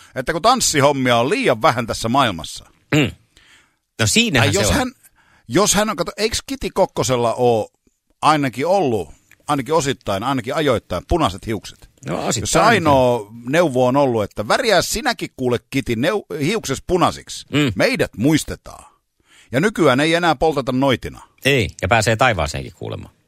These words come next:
Speaker 1: Niin,
Speaker 2: Mm.
Speaker 1: no se.
Speaker 2: Mm. No niin, katsotaan. Ei kun katso, tässä on tota Kiti Samulinista kyse, ja hän on siis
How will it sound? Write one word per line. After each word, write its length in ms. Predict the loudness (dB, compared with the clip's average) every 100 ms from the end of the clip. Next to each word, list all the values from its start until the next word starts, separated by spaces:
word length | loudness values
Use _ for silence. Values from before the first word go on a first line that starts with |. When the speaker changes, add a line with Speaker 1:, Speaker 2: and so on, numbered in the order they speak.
| _ _ _ _ -2
Speaker 1:
Niin, 180 | -2 -2 -4 -4
Speaker 2:
Mm. 120 | -2
Speaker 1:
no 80 | 0
se. 280 | 0 0 -2 _ -2
Speaker 2:
Mm. 180 | -2 -2 _ -4
No 140 | 0 2
niin, 240 | 2 0 _
katsotaan. 400 | 0 0 0 -2 -4 _ -20 -8 0
Ei 120 | 0
kun 100 | 0
katso, 180 | -4 0
tässä 240 | -2 0
on 80 | -4
tota 220 | -2 -2
Kiti 340 | -2 -6 -2 0
Samulinista 680 | 0 0 0 0 -2 -6
kyse, 320 | -6 -4 -2 0
ja 140 | 0
hän 180 | 0 -2
on 80 | -4
siis 280 | -4 -6